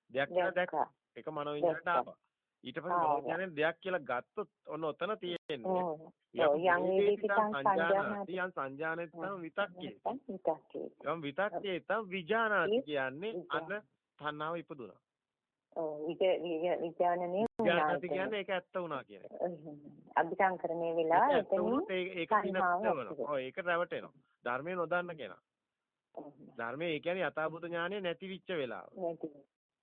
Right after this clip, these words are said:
Speaker 1: ඒ
Speaker 2: හරි,
Speaker 1: කියන්නේ
Speaker 2: හරි.
Speaker 1: යථාභූත ඥානය ආවොත් මොකද වෙන්නේ?
Speaker 2: ඥානය.
Speaker 1: සා-,
Speaker 2: එතනදී
Speaker 1: සංජානාති. ඒ කියන්නේ
Speaker 2: පැහැදිලි.
Speaker 1: යම් වේදිත
Speaker 2: ඔව්.
Speaker 1: සංජානාති, යම් සංජානත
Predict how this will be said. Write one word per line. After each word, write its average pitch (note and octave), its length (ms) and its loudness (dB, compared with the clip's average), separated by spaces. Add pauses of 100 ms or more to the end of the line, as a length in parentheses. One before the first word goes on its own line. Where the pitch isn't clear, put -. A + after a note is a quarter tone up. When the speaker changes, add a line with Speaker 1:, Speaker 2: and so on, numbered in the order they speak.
(480)
Speaker 1:
ඒ A#2+ 60 -8
Speaker 2:
හරි, B2+ 80 -4
Speaker 1:
කියන්නේ F3+ 360 2
Speaker 2:
හරි. D3 220 -4
Speaker 1:
යථාභූත F#3+ 500 2
ඥානය G3 440 2
ආවොත් C3+ 320 -2
මොකද A#2+ 220 -12
වෙන්නේ? D#3+ 220 -4
Speaker 2:
ඥානය. - 320 -8 (580)
Speaker 1:
සා-, D3+ 280 2
Speaker 2:
එතනදී D#3+ 260 0
Speaker 1:
සංජානාති. F#3 400 2
ඒ C4+ 80 4
කියන්නේ F3 180 -6
Speaker 2:
පැහැදිලි. E3 440 2
Speaker 1:
යම් D#3 180 0
වේදිත E3 400 2
Speaker 2:
ඔව්. C3+ 180 4
Speaker 1:
සංජානාති, D3 560 -4
යම් F#3+ 80 -6
සංජානත D#3 400 -6